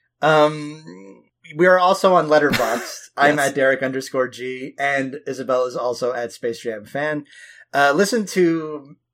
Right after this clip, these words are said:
Speaker 1: uh, we are on the, uh, Noise Space Podcast Network. I can't believe they haven't kicked us the fuck off yet, because we, uh, update erratically and post bullshit, but whatever. Um, you can also listen to other shows on the network,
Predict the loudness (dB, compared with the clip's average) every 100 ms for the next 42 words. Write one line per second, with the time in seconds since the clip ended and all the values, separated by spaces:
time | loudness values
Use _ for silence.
0 | _ 2 4 4 4 6 6 6 4 0
1 | -4 -6 -6 -6 -8 -4 -2 0 -2 -2
2 | -4 -6 -4 -2 -2 -2 -4 -4 -6 -2
3 | -2 -2 -6 2 2 2 0 0 -2 -6
4 | -4 -2 -2 -2 -6 -8 -4 -4 -4 -6
5 | -4 0 2 2 0 -6 -6 _ -20 -20
6 | -20 _ -2 4 4 4 0 -4 -2 -4
7 | 0 0 2 0 4 2 4 2 2 2
8 | 2 2 0 0 0 0 0 2 4 4
9 | 0 -6 -2 -4 0 4 6 4 2 -8
10 | -18 -20 _ -4 2 4 4 2 -6 -16
11 | -20 -20 -20 -18 -8 -2 2 2 4 4
12 | 2 0 -10 -8 -4 2 4 4 2 0
13 | 0 -4 -4 -4 -2 -2 -2